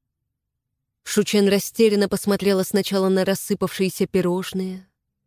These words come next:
и опрокинутую миску с лапшой, а затем на лицо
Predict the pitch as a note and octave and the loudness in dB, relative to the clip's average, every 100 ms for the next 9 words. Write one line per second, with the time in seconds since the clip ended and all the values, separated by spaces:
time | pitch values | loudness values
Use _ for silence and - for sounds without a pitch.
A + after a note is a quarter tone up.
0 | _ _ _ - F3+ E3 F3 G3 F#3 F3 | _ _ _ 0 0 0 0 2 2 2
1 | F#3 F3+ F3+ - F3 - E3+ - - A3+ | 2 2 0 -2 -10 -6 -8 -8 -12 -12
2 | A3+ _ _ _ _ _ _ _ _ _ | -14 _ _ _ _ _ _ _ _ _
3 | _ _ _ _ _ _ _ - F3 F#3+ | _ _ _ _ _ _ _ -6 -2 0
4 | - G3+ G3+ G#3 - - | 2 2 4 2 2 2